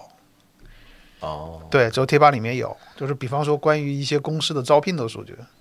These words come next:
Speaker 2: 就他比方说举个例子，那，那个时候还没有像现在有那个陌陌，
Speaker 1: 嗯。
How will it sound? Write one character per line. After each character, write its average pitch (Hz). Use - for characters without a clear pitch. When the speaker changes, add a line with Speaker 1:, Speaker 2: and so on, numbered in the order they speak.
Speaker 2:
就 127
他 139
比 120
方 131
说 139
举 123
个 113
例 135
子， 113
那， 180
那 220
个 202
时 151
候 139
还 139
没 127
有 143
像 147
现 143
在 139
有 104
那 127
个 117
陌 165
陌， 104
Speaker 1:
嗯。 90